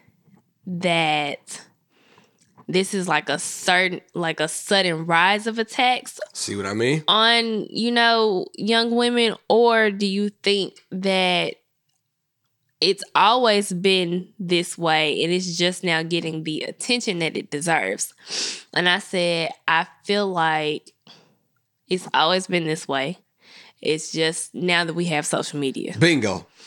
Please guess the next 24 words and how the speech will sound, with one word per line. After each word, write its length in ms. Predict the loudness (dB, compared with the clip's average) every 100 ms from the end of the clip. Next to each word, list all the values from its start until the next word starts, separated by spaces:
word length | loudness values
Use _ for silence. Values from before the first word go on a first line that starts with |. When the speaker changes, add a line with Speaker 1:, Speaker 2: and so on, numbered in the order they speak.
| -20 _ -12
Speaker 1:
Uh, 240 | -8 -6 -8 -6
you 180 | -2 2
know, 460 | 4 4 4 0 -2 _ _ 2
Speaker 2:
Which 180 | 2 4
is 100 | 2
great. 320 | 4 4 2 -6 -10 2
Speaker 1:
think 180 | 2 4
about 580 | 4 6 6 6 4 0 -12 -16 -4
back 300 | 2 2 2
in 80 | -2
the 80 |
day 260 | 0 2 2
when 140 | 0 -2
everybody 380 | -2 -2 -2
read 240 | 0 -2 0
newspapers, 800 | -2 -2 -4 -4 -4 -6 -10 -14 _ _ _ _ -8
how 320 | -2 2 2
many 300 | 2 2 2
missing 460 | 2 2 0 -2
ads 600 | 2 2 2 0 -6 -14 -20 _ _ _ -6
were 100 | -2
in 160 | 0 0
the 60 |
newspapers. 920 | 2 2 0 -2 -2 -2 -8 -10 -10